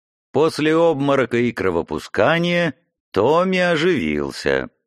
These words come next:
Изабелла только что начала с ним игру, когда Муди заглянул в комнату, собираясь передать свои ужасные поручения. «Горишь, горишь, Томми!» кричала девушка, смеясь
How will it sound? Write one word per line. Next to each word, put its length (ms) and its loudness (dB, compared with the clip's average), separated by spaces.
Изабелла 680 2
только 460 0
что 280 -2
начала 540 0
с 140 -6
ним 320 0
игру, 460 0
когда 360 0
Муди 360 0
заглянул 600 0
в 140 -12
комнату, 600 0
собираясь 640 0
передать 600 0
свои 340 -2
ужасные 880 0
поручения. 920 -4
«Горишь, 800 0
горишь, 800 0
Томми!» 540 0
кричала 640 -2
девушка, 580 -2
смеясь 800 -2